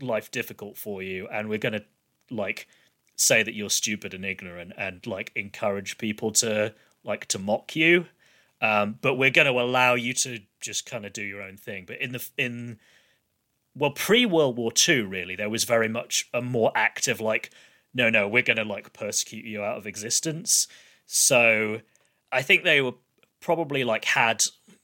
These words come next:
I don't, this is where I really don't know the history. They're probably less heavy-handed with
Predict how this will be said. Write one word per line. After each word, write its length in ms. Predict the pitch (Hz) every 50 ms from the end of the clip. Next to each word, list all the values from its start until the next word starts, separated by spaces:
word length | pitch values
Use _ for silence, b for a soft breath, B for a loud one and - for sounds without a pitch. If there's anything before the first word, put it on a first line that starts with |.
| _ _ _ _ _ _ _ _ _ _ _ _ _ _ _
I 120 | - 127 120
don't, 240 | - 120 107 110 - - - - -
this 180 | 175 175 -
is 60 | 175 143
where 160 | 135 135 123
I 100 | 113 107
really 340 | 107 107 113 120 110 113 120
don't 240 | 107 131 120 127 123
know 140 | 127 123
the 80 | 120 127
history. 360 | 120 139 135 - - 156 147
They're 200 | 139 135 127 127 - b b b b b b b _
probably 360 | - 170 160 147 143 147 139
less 640 | 135 131 131 135 131 127 123 - - - - - - _ _ _ _ _
heavy-handed 1000 | - - - - 147 135 117 123 123 117 - 135 131 117 117 117 113 110 110 110
with 400 | 104 113 113 110 104 104 -